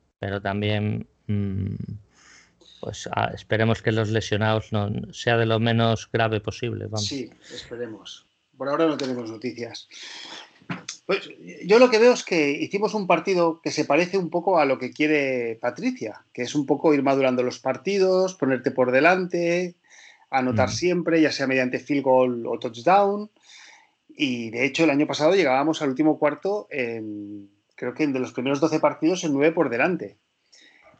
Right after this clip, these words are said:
Speaker 1: Claro.
Speaker 2: Eh, y, y realmente la sensación es que Chicago nos corría, Chicago defendía bien, pero, pero estábamos empatados. Cosa que hacen
Speaker 1: Sí,
Speaker 2: los
Speaker 1: sí.
Speaker 2: equipos grandes. Los equipos grandes a veces no juegan bien, pero,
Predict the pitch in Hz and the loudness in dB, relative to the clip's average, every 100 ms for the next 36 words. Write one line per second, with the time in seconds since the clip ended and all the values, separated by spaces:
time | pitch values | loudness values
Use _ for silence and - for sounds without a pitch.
0 | _ 95 95 131 123 117 110 110 107 - | _ -12 -6 -4 -2 -2 -4 -6 -10 -14
1 | _ _ _ _ _ _ _ _ _ _ | _ _ _ _ _ _ _ _ _ _
2 | - 156 143 147 139 151 170 190 190 214 | -4 -2 0 0 2 4 4 2 2 0
3 | 175 156 131 139 123 156 196 160 - 131 | 0 -2 -2 -4 0 -2 0 -4 -4 -6
4 | 135 135 135 151 135 - - 151 156 226 | -2 0 2 0 -2 -8 -4 0 2 2
5 | 262 330 _ _ _ _ _ _ _ - | 0 -4 _ _ _ _ _ _ _ -8
6 | 143 143 139 151 147 151 156 156 160 214 | -2 2 4 4 2 2 6 6 4 2
7 | 302 - _ _ - 123 117 107 104 101 | 0 -6 _ _ -2 2 2 0 -4 -6
8 | 98 95 95 98 101 _ _ - 123 - | -8 -10 -12 -14 -18 _ _ -6 -4 -2
9 | 139 127 120 107 107 151 120 - - _ | 0 0 -4 -6 -2 -2 -2 -8 -20 _
10 | _ _ _ _ _ _ 131 131 131 - | _ _ _ _ _ _ -8 -6 -4 -2
11 | 160 147 131 139 135 123 120 107 - - | 0 0 0 -2 -2 -4 -6 -6 -12 -16
12 | - _ _ _ _ - 117 156 151 165 | -16 _ _ _ _ -8 -4 0 2 2
13 | 175 143 156 156 160 170 156 165 220 233 | 2 -2 -2 0 2 4 4 4 2 0
14 | 139 131 127 | -2 -2 -4